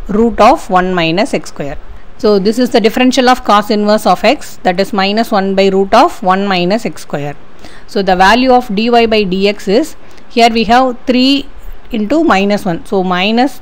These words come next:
three divided by root of one minus x square. So this is the differential of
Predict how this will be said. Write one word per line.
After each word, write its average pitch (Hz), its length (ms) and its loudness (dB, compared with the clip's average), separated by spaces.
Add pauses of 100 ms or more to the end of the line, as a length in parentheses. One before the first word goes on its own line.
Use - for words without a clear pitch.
three 233 340 0
divided 190 480 0
by 180 120 2 (200)
root 196 240 0
of 254 280 2 (420)
one 196 340 0
minus 175 560 -2
x 170 160 -8
square. 139 300 -8 (640)
So 170 160 -6
this 190 160 -2
is 208 120 -6
the 220 120 0
differential 202 480 -4
of 285 260 0